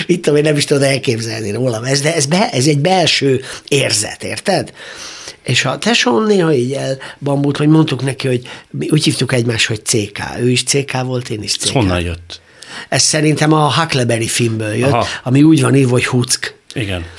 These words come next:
Speaker 1: És ez annyira tetszett nekünk, együtt olvastuk,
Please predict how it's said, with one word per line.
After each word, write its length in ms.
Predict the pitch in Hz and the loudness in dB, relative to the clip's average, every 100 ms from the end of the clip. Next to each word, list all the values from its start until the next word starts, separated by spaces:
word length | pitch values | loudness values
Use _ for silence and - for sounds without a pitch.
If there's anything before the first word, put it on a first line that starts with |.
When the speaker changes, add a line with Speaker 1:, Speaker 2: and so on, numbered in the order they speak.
| - _ | -20 _
Speaker 1:
És 240 | - 127 - | -2 0 0
ez 280 | 135 - - | 0 0 2
annyira 320 | 180 156 123 | 2 2 2
tetszett 420 | - 131 117 - | -2 -4 -4 -2
nekünk, 320 | 131 139 123 | -2 0 0
együtt 340 | 143 117 110 127 | 2 0 0 2
olvastuk, 640 | 117 117 117 - 165 | 2 2 0 2 0